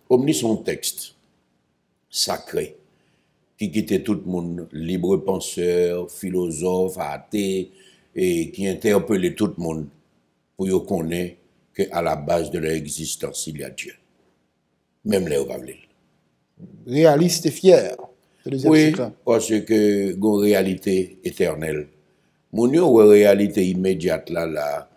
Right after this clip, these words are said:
Speaker 1: comme si vous vivez, vous mangez, vous boivez, vous faites comme pour mourir.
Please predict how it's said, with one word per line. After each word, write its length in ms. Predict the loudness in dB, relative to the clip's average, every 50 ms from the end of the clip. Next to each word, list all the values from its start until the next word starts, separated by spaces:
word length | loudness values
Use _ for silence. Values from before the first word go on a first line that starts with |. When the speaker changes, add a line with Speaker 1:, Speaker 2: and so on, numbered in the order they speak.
| _ _ _ _ _ -2
Speaker 1:
comme 200 | 0 0 0 0
si 140 | -2 -2
vous 160 | 0 0 0 0
vivez, 240 | 0 0 2 2
vous 160 | 2 0 0 -2
mangez, 440 | 0 0 -2 -2 -2 -2 -2 -2
vous 120 | 0 0 -2
boivez, 300 | -2 -2 0 0 2 2
vous 80 | 0
faites 200 | 0 0 -4 -2
comme 320 | 0 0 0 2 2 0 -2
pour 180 | -2 -4 -6
mourir. 360 | -6 -4 -6 -6 -8 -8 -12